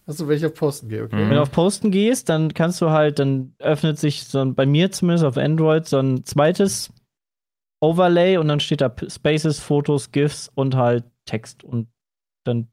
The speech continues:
Speaker 3: tippe ich meistens Text und schreib meinen Quatsch. Ähm, aber jetzt gibt's halt auch Spaces. Und gestern habe ich gesehen, das haben ein paar Leute ausprobiert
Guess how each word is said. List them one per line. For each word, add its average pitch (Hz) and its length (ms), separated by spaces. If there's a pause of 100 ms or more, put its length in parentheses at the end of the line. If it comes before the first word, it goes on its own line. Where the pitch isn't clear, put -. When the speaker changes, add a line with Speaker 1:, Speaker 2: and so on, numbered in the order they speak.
(180)
Speaker 3:
tippe 135 200
ich 127 60
meistens 123 420
Text - 300
und 135 220
schreib 151 300
meinen 165 180
Quatsch. - 320 (580)
Ähm, 139 340
aber 139 160
jetzt 139 200
gibt's - 220
halt 131 160
auch 113 120
Spaces. - 560
Und 117 140
gestern 131 260
habe 127 120
ich 120 80
gesehen, 123 240
das 123 160
haben 120 120
ein 117 40
paar 120 160
Leute 123 260
ausprobiert 165 560